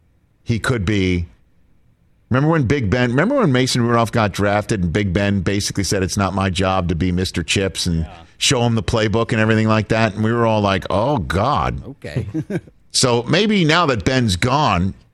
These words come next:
Speaker 1: Mason can be given the opportunity and, and this'll be the moment for him. I don't know a single Steeler fan who's thinking that. Or B, I don't know a single Steeler fan that isn't thinking, "Let's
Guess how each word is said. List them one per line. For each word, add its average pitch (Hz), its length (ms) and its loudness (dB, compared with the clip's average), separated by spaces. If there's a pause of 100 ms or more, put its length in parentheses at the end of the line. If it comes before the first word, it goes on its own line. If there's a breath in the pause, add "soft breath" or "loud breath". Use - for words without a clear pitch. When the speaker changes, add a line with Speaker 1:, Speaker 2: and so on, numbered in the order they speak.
(220)
Speaker 1:
Mason 131 400 0
can 117 180 0
be 113 80 0
given 117 300 0
the 107 100 0
opportunity 107 840 0
and, 90 240 -2
and 92 320 0
this'll 123 360 0
be 107 160 0
the 87 80 0
moment 101 360 0
for 92 140 -4
him. 87 160 -2
I 143 80 2
don't 190 140 2
know 151 120 4
a 120 60 -2
single 220 460 0
Steeler 160 340 -2
fan 110 240 2
who's 95 160 -4
thinking 92 280 -2
that. 117 360 -2 (840)
Or 117 220 0
B, 110 720 0 (600)
I 147 120 2
don't 202 100 0
know 160 160 2
a 131 60 2
single 190 340 0
Steeler 156 340 0
fan 123 260 2
that 113 120 0 (100)
isn't 175 380 0
thinking, 101 500 0
"Let's 131 460 -2